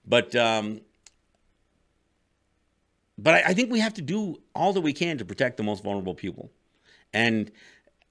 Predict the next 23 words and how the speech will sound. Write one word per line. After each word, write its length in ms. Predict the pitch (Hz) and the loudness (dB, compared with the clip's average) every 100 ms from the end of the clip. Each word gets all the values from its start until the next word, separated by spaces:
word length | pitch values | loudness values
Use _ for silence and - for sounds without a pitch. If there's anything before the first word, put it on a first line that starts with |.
| _ _ _ | _ _ _
and 200 | 131 135 | 0 4
one 160 | 160 220 | 6 6
of 80 | |
the 80 | 175 | 6
best 320 | 117 147 143 | 6 4 4
ways 280 | 131 135 135 | 2 2 2
to 120 | - 120 | 0 -4
protect 640 | 120 - - 170 - - - | -4 -2 0 0 -4 -18 -16
the 140 | 117 | -8
most 220 | 107 104 101 | -4 -4 -4
vulnerable 260 | 101 95 | -6 -6
people 340 | 85 87 92 - - - | -8 -8 -10 -10 -18 -10
is 140 | 110 | -6
not 300 | 101 117 127 | 0 2 2
let 180 | 117 113 | 2 0
more 320 | 107 101 107 | -2 -2 0
of 80 | 101 | 0
our 80 | 95 | -2
people 260 | 92 98 90 | -4 -6 -6
become 600 | 95 - 110 107 95 92 | -8 -8 -4 -2 -2 -6
those 280 | - 90 78 | -6 -6 -6
vulnerable 460 | 85 85 80 78 | -8 -8 -10 -14
people. 420 | 76 - - 69 | -16 -16 -16 -18